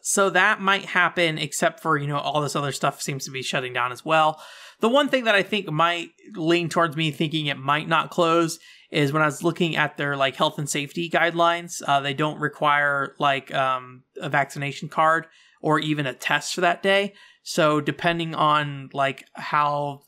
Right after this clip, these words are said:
that venue feels about that, if they're not requiring that stuff, they may just not care. Um,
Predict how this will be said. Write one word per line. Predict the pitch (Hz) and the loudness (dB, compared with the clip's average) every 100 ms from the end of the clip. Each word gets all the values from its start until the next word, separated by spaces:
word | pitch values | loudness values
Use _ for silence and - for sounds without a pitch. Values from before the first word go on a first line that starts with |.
| - | -8
that | 151 147 - | -2 -2 -2
venue | 147 151 147 | -4 -4 -4
feels | 135 147 143 | -6 -6 -2
about | 156 156 | 0 2
that, | 160 151 | 2 2
if | 151 | 0
they're | 175 | 2
not | 165 | 2
requiring | 151 - 151 147 143 | -2 -2 0 2 0
that | 131 135 | -2 -2
stuff, | - 156 139 | 0 -2 -2
they | 151 | -4
may | 139 127 127 | -6 -6 -6
just | 131 - | -8 -4
not | 131 127 | -4 -4
care. | - 127 131 147 - - - - _ _ | -4 0 0 -2 -12 -20 -20 -20 _ _
Um, | 156 160 151 151 143 131 | 2 4 4 4 0 -6